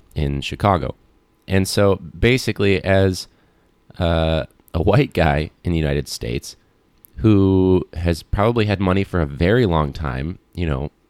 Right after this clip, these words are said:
obviously as a player, then as a coach, he's making more money than the average guy, right? And so for him to say, and especially after winning the Super Bowl, I bet you the guy hasn't paid for a drink in at least three decades.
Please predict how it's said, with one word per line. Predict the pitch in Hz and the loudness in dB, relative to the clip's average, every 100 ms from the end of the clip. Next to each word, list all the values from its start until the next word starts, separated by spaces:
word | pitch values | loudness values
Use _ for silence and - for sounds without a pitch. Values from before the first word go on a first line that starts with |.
| _ _ - | _ _ -6
obviously | 76 78 - 82 82 - _ - | -2 -2 -2 -2 -2 -6 _ -2
as | 80 73 | 0 -2
a | |
player, | - 87 76 69 80 - | -4 -4 -2 -2 -6 -4
then | 82 82 | 0 0
as | 76 | 0
a | 76 | -2
coach, | 98 71 69 - | -2 -2 -2 -4
he's | 85 | -2
making | 98 90 | 0 0
more | 92 120 | 2 2
money | 110 101 92 | 2 2 2
than | 87 | 2
the | 80 | 2
average | 76 71 - | 0 -2 -4
guy, | 76 - - | -6 -6 -6
right? | 67 69 - _ _ _ _ _ _ _ _ _ _ _ _ | -8 -8 -12 _ _ _ _ _ _ _ _ _ _ _ _
And | 95 98 95 90 | 2 4 2 0
so | 95 | -2
for | 87 | 0
him | 104 101 | 0 0
to | 90 | 0
say, | 95 87 85 82 | 2 2 2 2
and | 90 90 - _ | 2 0 -6 _
especially | - 95 - - | -2 0 0 -2
after | 85 85 - 71 73 - | -2 -2 -2 -4 -4 -8
winning | - 78 71 | -4 -4 -4
the | |
Super | - 71 | -6 -8
Bowl, | 65 67 80 - _ _ _ - | -4 -2 -2 -6 _ _ _ -4
I | |
bet | 85 - | -2 0
you | 87 | -2
the | |
guy | 87 85 | 2 2
hasn't | 80 73 78 | 2 0 0
paid | 78 71 | 0 0
for | 69 | -2
a | 71 | -4
drink | 62 98 82 80 - _ _ _ _ _ _ - | 0 2 2 -2 -12 _ _ _ _ _ _ -2
in | 82 | 0
at | 82 | 0
least | 76 71 - | -2 -4 -6
three | 69 69 | -6 -2
decades. | 85 - 62 - | -2 -2 -8 -14